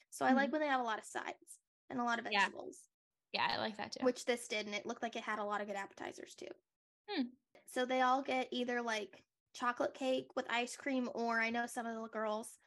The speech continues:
Speaker 1: get apple dumplings, and it
Speaker 2: Mm-hmm.
Speaker 1: all looks really good. But so they were eating it and going around the table, and I noticed, like, a, clearly a basket of fries, <laughs> or, like, it
Speaker 2: Oh,
Speaker 1: looked like
Speaker 2: yeah.
Speaker 1: a chicken finger and fries.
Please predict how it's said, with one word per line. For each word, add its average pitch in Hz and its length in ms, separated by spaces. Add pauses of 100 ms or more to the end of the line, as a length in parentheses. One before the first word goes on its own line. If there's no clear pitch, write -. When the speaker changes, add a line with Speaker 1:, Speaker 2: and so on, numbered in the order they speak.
(300)
Speaker 1:
get 226 340
apple 208 240
dumplings, 269 640 (760)
and 247 120
it 240 40
Speaker 2:
Mm-hmm. 240 40
Speaker 1:
all 240 180
looks 233 220
really 247 200
good. 208 320 (680)
But 247 200
so 262 160
they 247 180
were 240 80
eating 269 320
it 254 140
and 233 100
going 233 220
around 226 180
the 226 60
table, 226 480
and 233 120
I 233 120
noticed, 233 420
like, 220 300
a, 208 320 (420)
clearly 262 560 (120)
a 226 60
basket 220 500
of 214 80
fries, 202 680 (420)
<laughs> - 320
or, 254 80
like, 240 180
it 254 100
Speaker 2:
Oh, - 0
Speaker 1:
looked 247 160
like 262 120
Speaker 2:
yeah. 247 60
Speaker 1:
a - 0
chicken 240 340
finger 214 460
and 208 180
fries. 190 600